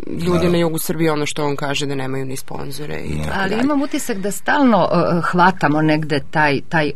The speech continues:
Speaker 3: opozitni par, da tako kažem, komercijalizaciju sa jedne strane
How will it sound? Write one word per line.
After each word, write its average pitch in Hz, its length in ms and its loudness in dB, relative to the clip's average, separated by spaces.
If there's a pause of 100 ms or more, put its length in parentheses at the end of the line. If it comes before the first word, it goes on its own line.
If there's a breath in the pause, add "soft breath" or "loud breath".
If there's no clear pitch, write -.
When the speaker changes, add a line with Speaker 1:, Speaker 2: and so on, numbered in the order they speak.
Speaker 3:
opozitni 151 680 0
par, 139 320 4
da 131 100 -4
tako 143 240 -6
kažem, 143 340 0
komercijalizaciju 147 1000 0
sa 135 160 -2
jedne 127 220 0
strane 147 540 2